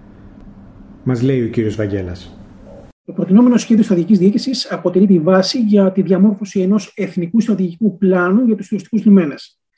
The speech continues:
Speaker 2: Αποτελείται από τέσσερις πυλώνες και κάθε πυλώνας περιλαμβάνει συγκεκριμένες στοχευμένες δράσεις.
Speaker 1: Οι σημαντικότερες δράσεις που προκρίνονται από τη μελέτη είναι δύο.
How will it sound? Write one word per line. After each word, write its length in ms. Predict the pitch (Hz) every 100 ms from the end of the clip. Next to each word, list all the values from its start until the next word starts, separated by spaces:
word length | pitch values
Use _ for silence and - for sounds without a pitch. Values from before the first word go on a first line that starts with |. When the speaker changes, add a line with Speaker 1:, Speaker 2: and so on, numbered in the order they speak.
| _
Speaker 2:
Αποτελείται 360 | 220 180 196 202
από 140 | 175
τέσσερις 320 | 180 196 196 -
πυλώνες 540 | 151 175 220 294 -
και 120 | -
κάθε 220 | 196 226 202
πυλώνας 440 | 185 202 220 202
περιλαμβάνει 600 | 202 170 156 151 202 208
συγκεκριμένες 880 | 196 165 175 170 165 220 240 233 -
στοχευμένες 640 | - - 170 165 196 190
δράσεις. 480 | 160 143 - - _ _ _
Speaker 1:
Οι 80 | -
σημαντικότερες 720 | - 143 131 131 208 214 175
δράσεις 460 | 147 160 156 156 -
που 200 | - 127 -
προκρίνονται 880 | 131 117 143 160 165 156 175 175 147
από 220 | 135 127
τη 120 | 127
μελέτη 640 | 117 117 139 170 170 156 156
είναι 300 | 151 151 143
δύο. 500 | 143 117 127 98 87